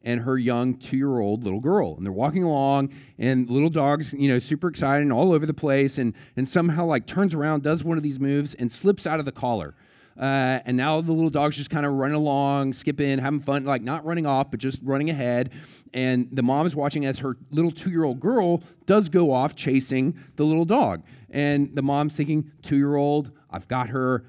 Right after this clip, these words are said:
not gonna let her get too far ahead of me. Just watch, they're having fun." Eyes on, parents, eyes on. Uh, and, uh, the little girl gets maybe, like, one house in front of the mom, and she steps on this grate,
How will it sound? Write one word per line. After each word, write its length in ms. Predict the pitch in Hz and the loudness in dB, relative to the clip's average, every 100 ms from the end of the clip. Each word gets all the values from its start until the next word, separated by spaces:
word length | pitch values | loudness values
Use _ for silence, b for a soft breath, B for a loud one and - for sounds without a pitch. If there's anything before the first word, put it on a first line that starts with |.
| _ | _
not 160 | 98 | -6
gonna 140 | 104 120 | -2 -2
let 100 | 123 | 0
her 60 | |
get 240 | 120 123 120 | -2 -4 -4
too 120 | 123 | -6
far 200 | 113 127 | -4 -4
ahead 160 | 127 117 | -2 -2
of 60 | |
me. 260 | 117 113 110 b b _ | 0 0 -4 b b _
Just 200 | 110 113 | -10 -6
watch, 300 | 123 117 110 | -2 -2 -2
they're 100 | 107 | -4
having 220 | 95 123 | -4 -4
fun." 480 | 127 123 113 110 104 b b _ - | -2 -2 0 0 -2 b b _ -8
Eyes 300 | 104 135 143 | -2 -2 0
on, 440 | 123 117 110 107 b b _ | -2 0 0 -2 b b _
parents, 460 | - 113 117 117 - | -4 -2 -2 -6 -8
eyes 240 | 113 139 | -4 -2
on. 320 | 151 131 123 104 b - | 0 0 -2 -4 b -6
Uh, 400 | 131 123 117 113 - | -2 0 0 -4 -6
and, 340 | 131 131 127 123 | -4 -2 -4 -6
uh, 300 | 120 127 117 | -8 -4 -4
the 80 | 117 | -2
little 180 | 131 151 | -2 0
girl 160 | 156 | 0
gets 240 | 151 143 - | 0 -2 -2
maybe, 320 | 143 143 143 | 0 2 2
like, 300 | 135 131 117 - B B B _ | 2 -4 4 2 B B B _
one 320 | - 131 160 | -6 0 0
house 320 | 175 156 165 | 0 -2 -2
in 100 | 165 | -2
front 260 | 151 147 135 | -4 -2 -2
of 220 | 135 127 113 - | -2 -2 -10 -6
the 80 | |
mom, 380 | 147 135 113 123 123 b b b b b _ _ _ | -2 0 0 -2 -4 b b b b b _ _ _
and 180 | 127 151 | -4 -4
she 220 | 151 165 | -2 -6
steps 380 | 151 - 180 - | -6 -4 -2 0
on 100 | 180 | 0
this 160 | 165 156 | 0 -2
grate, 560 | - 170 185 - - | -2 2 2 0 -12